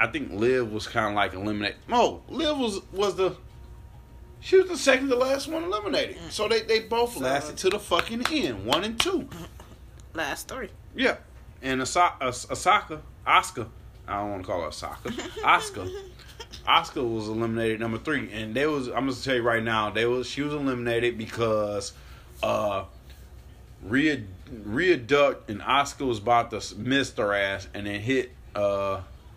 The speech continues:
Speaker 1: Liv. Rhea kicked Asuka. She fell off the side of the rope. All three women were on the, um, were on the, um,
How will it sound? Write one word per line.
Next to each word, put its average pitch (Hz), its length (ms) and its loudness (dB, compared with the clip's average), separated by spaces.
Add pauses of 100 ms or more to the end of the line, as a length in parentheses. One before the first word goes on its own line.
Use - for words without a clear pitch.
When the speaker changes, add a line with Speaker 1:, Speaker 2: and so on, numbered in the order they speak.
(220)
Speaker 1:
Liv. 110 460 0 (440)
Rhea 135 380 0
kicked 156 500 0
Asuka. 131 500 2
She 120 200 -2
fell 127 280 2
off 123 180 4
the 117 60 -12
side 123 380 4
of 117 60 0
the 113 60 -2
rope. 117 340 2
All 131 220 4
three 135 200 -4
women 117 460 -2
were 104 60 -2
on 101 120 -2
the, 98 180 -8
um, 95 400 -4
were 90 120 -4
on 95 160 -4
the, 85 120 -4
um, 92 440 -2